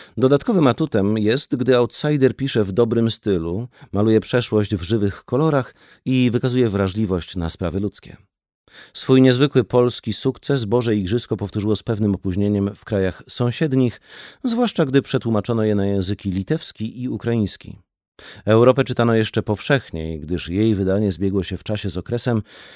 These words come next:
w którym większość krajów byłego bloku sowieckiego szykowała się do powrotu do Europy.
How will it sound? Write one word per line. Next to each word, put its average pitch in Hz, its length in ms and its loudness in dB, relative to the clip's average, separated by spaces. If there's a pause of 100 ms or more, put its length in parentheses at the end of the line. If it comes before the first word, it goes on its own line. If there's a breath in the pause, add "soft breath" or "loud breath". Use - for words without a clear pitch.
(120)
w - 60 -20
którym 135 220 6
większość 139 480 2
krajów 110 440 0
byłego 95 300 0
bloku 101 280 -2
sowieckiego 101 640 -4
szykowała 120 460 -4
się 107 160 -4
do 98 160 0
powrotu 113 580 -4
do 95 180 -8
Europy. 123 480 -4